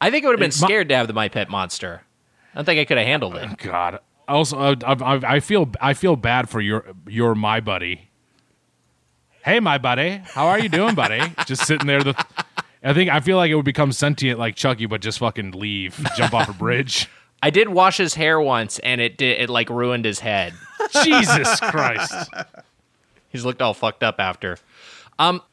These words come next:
Speaker 2: That's what Chucky, Chucky is based on, right? Chucky's based on
Speaker 1: They look
Speaker 2: He's gotta
Speaker 1: similar
Speaker 2: be.
Speaker 1: enough that, that, that, you know, you know, again, might be another thing where people, where the thing that it's,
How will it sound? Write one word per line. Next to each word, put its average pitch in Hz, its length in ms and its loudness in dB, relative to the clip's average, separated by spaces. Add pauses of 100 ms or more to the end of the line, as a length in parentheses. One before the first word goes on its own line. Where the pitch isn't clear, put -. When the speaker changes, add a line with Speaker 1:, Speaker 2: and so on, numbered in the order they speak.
(140)
Speaker 2:
That's 190 180 0
what 233 120 -4
Chucky, 277 400 0
Chucky 247 360 0
is 202 120 -2
based 233 360 -4
on, 110 340 0 (240)
right? 165 240 -4
Chucky's 180 380 -10
based 110 320 -4
on 90 360 -6 (200)
Speaker 1:
They 185 180 4
look 254 220 2
Speaker 2:
He's - 120 -4
gotta 240 120 4
Speaker 1:
similar 214 280 4
Speaker 2:
be. 139 60 2
Speaker 1:
enough 120 360 0
that, 131 260 -4
that, 123 420 0
that, 120 300 0
you 131 80 -2
know, 113 420 -2
you 185 140 0
know, 226 120 2
again, 220 240 2
might 131 160 2
be 165 60 0
another 175 260 4
thing 110 200 -2
where 101 120 0
people, 127 440 0
where 123 280 4
the 117 120 -2
thing 139 220 0
that 131 140 0
it's, - 340 -4